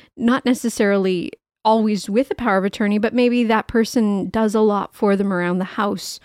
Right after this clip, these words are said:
or visits them a lot more regularly or is just generally more involved in their lives. So that's, that's essentially about it. But anytime you're giving someone else control over your money, it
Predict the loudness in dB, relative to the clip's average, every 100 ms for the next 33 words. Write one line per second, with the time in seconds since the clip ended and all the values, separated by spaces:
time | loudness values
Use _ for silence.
0 | -20 -20 _ -2 2 0 0 -6 -2 2
1 | 4 2 2 0 0 0 0 2 2 2
2 | 2 2 2 2 2 -2 -6 -4 -2 0
3 | 2 0 0 0 -2 -2 -4 -2 -4 -4
4 | -4 -2 -2 -2 -2 -2 -2 -6 -14 -20
5 | -20 -20 -20 -12 -2 2 2 2 -2 _
6 | _ _ _ _ -4 0 0 0 -6 -10
7 | -12 _ _ _ -4 0 0 0 -4 0
8 | 0 0 0 0 2 0 -2 -4 0 0
9 | 0 -2 -4 -4 -10 -4 -2 -2 0 4
10 | 4 4 4 6 6 4 0 0 2 2
11 | 0 -6 -20 -20 _ -10 0 2 4 2
12 | 0 -6 -2 0 0 0 2 4 4 2
13 | 2 2 2 2 2 2 0 -4 -6